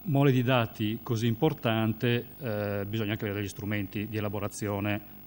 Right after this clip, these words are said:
che non sono quelli che ho utilizzato io e anche al tempo delle riserve idriche sotterranee, in cui si lavorava ancora sulla carta e a interpretare linee sismiche sulla carta,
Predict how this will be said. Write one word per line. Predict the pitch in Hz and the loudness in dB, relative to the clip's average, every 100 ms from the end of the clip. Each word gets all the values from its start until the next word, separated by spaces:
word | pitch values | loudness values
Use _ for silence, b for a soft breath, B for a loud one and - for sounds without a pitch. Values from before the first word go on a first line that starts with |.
| - | -8
che | 110 | -4
non | 107 | -2
sono | 113 107 | -2 -4
quelli | 117 101 104 | -4 -4 -4
che | 104 101 | -4 -6
ho | |
utilizzato | 95 113 101 104 101 104 | -6 -6 -6 -6 -6 -4
io | 98 98 98 - | -4 -6 -8 -10
e | 110 95 | -12 -12
anche | 95 - 95 92 - B B - - | -14 -14 -14 -14 -18 B B -18 -12
al | 101 98 95 101 101 104 107 - | -8 -6 -6 -6 -8 -10 -8 -2
tempo | 113 117 | 0 0
delle | 110 110 | 0 0
riserve | 110 123 123 | 0 2 2
idriche | 117 113 | 2 0
sotterranee, | 113 120 113 113 | 0 2 2 2
in | 110 | 0
cui | 104 | -2
si | 98 | -6
lavorava | 101 98 98 98 | -6 -4 -4 -4
ancora | 95 104 95 92 101 101 | -6 -6 -4 -4 -8 -14
sulla | - 92 101 | -10 -6 -4
carta | 104 95 90 - 92 110 | -2 -2 -4 -6 -6 -6
e | 107 87 | -8 -10
a | |
interpretare | 90 95 95 101 98 | -8 -8 -8 -6 -6
linee | 95 92 95 | -4 -6 -6
sismiche | - 98 - | -6 -6 -6
sulla | - 113 | -6 -6
carta, | - 95 87 - | -4 -4 -4 -6